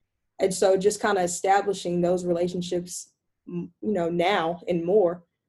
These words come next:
and just keep those going, like I said before, is the main thing for me. Um, you know, I tell them, you know, whether you have a kid for, that can play for Illinois or play in the Big Ten, you know what I mean? Or if you don't, I'm always here to talk ball.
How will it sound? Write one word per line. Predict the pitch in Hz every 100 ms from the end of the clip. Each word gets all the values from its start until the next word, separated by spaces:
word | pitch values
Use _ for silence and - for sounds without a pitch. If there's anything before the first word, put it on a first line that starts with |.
| -
and | 175
just | 175 -
keep | 220 208
those | 190 185
going, | 196
like | 185 180
I |
said | 175 190 180
before, | - 202 185
is | 170 165 170 - - -
the |
main | 175 175 180 175
thing | 175 170
for | -
me. | 165 180 175 175 _ _ _ _ -
Um, | - 175 190 190 _ _
you | 196
know, | 196 185
I | 180
tell | 180 226 208
them, | 196 185 180
you | 180
know, | 175 175
whether | 185 202
you | 202 208
have | 208 185
a | 175
kid | - 208 202
for, | - 190 190 - - _ -
that | 175 165
can | 165
play | - 185 196
for | 202 180
Illinois | 185 175 175 202
or | 185
play | 175 202 196
in |
the | 180
Big | 190 196
Ten, | - 202 208 214 _ _
you | 190
know |
what | 196
I |
mean? | 220 226 226 _ _ -
Or | 175
if | 190 190
you | 208
don't, | 202 226 180 175
I'm | 170 180
always | 185 190 185 180
here | 202 180
to | 175
talk | 170 156 156
ball. | 170 165 180 208